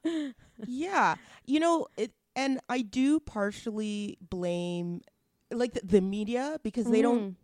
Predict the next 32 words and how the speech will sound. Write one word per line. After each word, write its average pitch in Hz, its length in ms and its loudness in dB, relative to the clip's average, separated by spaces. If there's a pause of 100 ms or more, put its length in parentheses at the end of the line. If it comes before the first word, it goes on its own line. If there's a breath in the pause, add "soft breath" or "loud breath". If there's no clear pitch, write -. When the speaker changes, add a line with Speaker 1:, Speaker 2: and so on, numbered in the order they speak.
Speaker 1:
Mm-hmm. 208 80 -4
Speaker 2:
n-, 208 80 -6 (240)
they 220 120 2
don't 247 180 -2
seem 240 280 -6
to - 180 -14
know 180 440 0
how 185 180 -6
to 165 100 -4
deal. 151 520 -8 (840 soft breath)
And, 196 720 0 (180)
um, 175 640 0 (200)
they 208 120 0
don't 262 280 -2
seem 208 840 -4 (180)
to - 200 -6
be 185 280 -6
able 180 500 0 (240)
to, 170 760 0
like, 214 300 -2 (400 soft breath)
to 302 160 2
be 294 140 2
fair, 175 480 -6 (460 soft breath)
C 240 280 -6
N 226 120 -2
N 214 380 -4 (120)
has 180 280 -4
done 180 340 0
a - 40 -4
lot 160 280 -2
of 156 80 -4
pushback. 202 560 -8